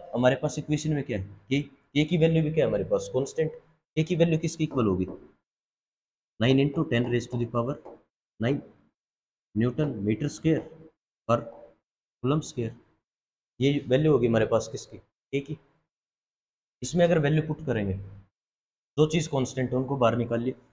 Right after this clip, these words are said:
ए constant, ये वाली term constant, ये constant, X constant, बचेगा सिर्फ और सिर्फ क्या, डीक्यू। हमारे पास जो value बाहर आ गई वो आ गई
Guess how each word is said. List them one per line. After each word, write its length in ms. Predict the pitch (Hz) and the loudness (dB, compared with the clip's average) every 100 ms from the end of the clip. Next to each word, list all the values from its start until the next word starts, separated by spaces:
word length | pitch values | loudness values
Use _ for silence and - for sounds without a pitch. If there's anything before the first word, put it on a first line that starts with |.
| _ - | _ 0
ए 80 | 143 | 2
constant, 480 | 147 156 - 170 160 | 4 2 2 -2 2
ये 120 | 123 | 2
वाली 240 | 135 139 143 | 4 2 2
term 220 | 151 147 | 0 -2
constant, 460 | 147 151 - 147 120 | -2 -4 -6 -8 -4
ये 100 | 131 | -4
constant, 500 | 139 135 - 160 160 - | -2 -6 -6 -8 -8 -8
X 180 | 127 - | -10 -8
constant, 460 | 117 101 - 98 - - _ _ | -6 -6 -8 -12 -12 -20 _ _
बचेगा 280 | 127 156 156 | -2 2 4
सिर्फ 240 | 156 151 156 | 2 -2 -2
और 80 | |
सिर्फ 240 | 156 - - | -2 -4 -4
क्या, 120 | 147 160 - - _ _ _ _ _ _ | -8 -8 -14 -20 _ _ _ _ _ _
डीक्यू। 320 | 120 123 117 95 - - _ - | 4 4 2 -4 -6 -16 _ -2
हमारे 180 | 123 127 | 2 4
पास 180 | 156 135 | 2 4
जो 100 | 151 | 6
value 200 | 156 170 | 6 6
बाहर 240 | 113 101 | 6 6
आ 80 | 113 | 4
गई 140 | 110 135 | 2 -2
वो 180 | 113 120 | 2 4
आ 80 | |
गई 120 | 107 | 4